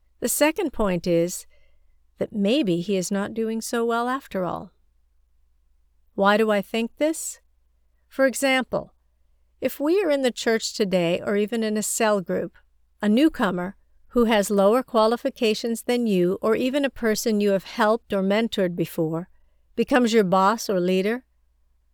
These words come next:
how would you feel? Perhaps some bitterness? This is only human nature.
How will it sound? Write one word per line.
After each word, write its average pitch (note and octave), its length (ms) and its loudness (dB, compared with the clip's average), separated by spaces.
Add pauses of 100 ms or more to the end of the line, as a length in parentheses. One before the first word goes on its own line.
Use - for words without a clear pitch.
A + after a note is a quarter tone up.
(140)
how A#3+ 200 4
would A#3+ 180 0
you A#3 100 0
feel? - 480 -2 (720)
Perhaps G3 540 2
some F#3 220 0
bitterness? G#3+ 680 2 (720)
This - 180 0
is A#3 160 2
only G3+ 240 4
human F#3 380 2
nature. F3+ 540 -2